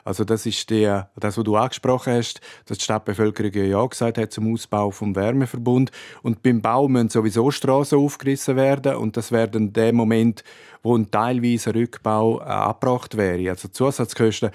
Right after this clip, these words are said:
wären laut der Initianten überschaubarer. Die Stadt selber rechnet nämlich mit dreieinhalb Millionen Franken pro Jahr.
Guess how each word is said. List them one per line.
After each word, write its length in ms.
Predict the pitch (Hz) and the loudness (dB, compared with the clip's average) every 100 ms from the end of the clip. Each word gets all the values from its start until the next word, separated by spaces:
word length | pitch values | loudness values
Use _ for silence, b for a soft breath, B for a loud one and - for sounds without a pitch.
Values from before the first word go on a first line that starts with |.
| B B | B B
wären 280 | - 113 113 | -2 0 2
laut 300 | 107 107 110 | 0 -2 0
der 60 | 107 | 0
Initianten 680 | 107 104 110 110 113 107 113 | 0 0 -2 0 0 -2 -2
überschaubarer. 1000 | 110 98 110 95 135 127 127 135 135 - B B B B - | -6 -4 0 2 2 2 2 2 -2 -6 B B B B -4
Die 40 | |
Stadt 260 | 123 117 - | -2 -2 0
selber 280 | 127 127 | 0 2
rechnet 320 | 120 117 131 120 | 0 0 -2 -2
nämlich 240 | 101 101 | 0 0
mit 180 | 98 - | -2 0
dreieinhalb 440 | 107 110 101 95 | 2 2 0 -2
Millionen 340 | 98 95 98 92 | -2 -2 -4 -4
Franken 400 | 92 98 - 139 | -4 -6 -6 -6
pro 140 | 127 | -4
Jahr. 320 | 123 87 85 | -2 -4 -8